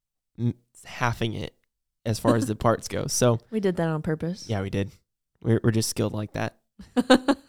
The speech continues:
Speaker 2: We'll
Speaker 1: All
Speaker 2: go
Speaker 1: right.
Speaker 2: with that. <laughs>
Speaker 1: Yeah. Anyway, so we'll, we will talk to you all next time. I hope you enjoyed the episode, and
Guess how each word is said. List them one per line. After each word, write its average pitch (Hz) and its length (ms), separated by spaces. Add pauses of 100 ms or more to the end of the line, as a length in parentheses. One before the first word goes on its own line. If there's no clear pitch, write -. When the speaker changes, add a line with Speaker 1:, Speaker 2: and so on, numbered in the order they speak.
(360)
Speaker 2:
We'll 131 80
Speaker 1:
All 120 40
Speaker 2:
go 113 60
Speaker 1:
right. 165 80
Speaker 2:
with 160 80
that. 170 320
<laughs> 240 240
Speaker 1:
Yeah. 101 260
Anyway, 123 420
so 147 460
we'll, 185 460
we 165 220
will 175 160
talk 151 400
to 156 80
you 147 160
all 135 420 (500)
next 123 340
time. 143 420 (120)
I 110 60
hope 113 180
you 120 100
enjoyed 113 260
the 117 100
episode, 160 500 (440)
and 117 360